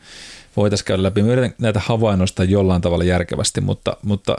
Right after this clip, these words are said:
ö, muutamia asioita tämmöisen niin kuin neurotieteiden näkökulmasta niin on se, että kun lähdet tekemään hienomotorisia harjoitteita, mitä mennään seuraavaksi tässä mu-, seuraava muutama harjoite,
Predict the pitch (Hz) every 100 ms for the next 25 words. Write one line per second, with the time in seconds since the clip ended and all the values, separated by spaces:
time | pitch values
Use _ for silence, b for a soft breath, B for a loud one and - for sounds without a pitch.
0 | - _ B B B B B B B -
1 | 101 101 101 98 - B B B B B
2 | _ - _ _ _ _ 127 175 147 127
3 | 107 123 98 95 - 98 95 95 104 107
4 | 110 98 - - 90 92 90 101 90 95
5 | 98 - 90 - - 98 101 101 92 90
6 | - - - 123 139 127 - - 98 98
7 | 92 123 98 90 - - - 95 - -
8 | - - - 101 95 92 95 101 95 110
9 | - - 87 - - - 98 98 95 95
10 | 95 92 98 104